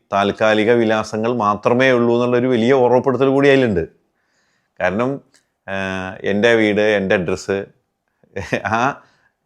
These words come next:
ഒരു അഡ്രസ്സും ഇല്ല. ഞാൻ അഞ്ച് ലക്ഷത്തിൽ കൂടുതൽ, ഏഹ്, മൃതദേഹങ്ങൾ സംസ്കരിച്ചു എന്നുള്ളതാണ് കണക്ക്. അത് ഏതോ ഒരു ഈ, ഏഹ്,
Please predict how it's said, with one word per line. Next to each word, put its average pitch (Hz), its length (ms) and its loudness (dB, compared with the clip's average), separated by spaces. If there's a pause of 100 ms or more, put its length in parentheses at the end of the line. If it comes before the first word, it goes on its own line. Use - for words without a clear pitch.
(100)
ഒരു 80 160 -4
അഡ്രസ്സും 104 420 2
ഇല്ല. 107 260 2 (640)
ഞാൻ 107 480 -4 (300)
അഞ്ച് 107 260 -2
ലക്ഷത്തിൽ 123 720 0
കൂടുതൽ, 120 420 2
ഏഹ്, 113 680 -4
മൃതദേഹങ്ങൾ 110 540 0
സംസ്കരിച്ചു 107 580 -6
എന്നുള്ളതാണ് 107 540 -4
കണക്ക്. 80 360 -10 (560)
അത് 101 140 -2
ഏതോ 101 480 2
ഒരു 113 480 0 (280)
ഈ, 98 300 -2
ഏഹ്, - 1700 -14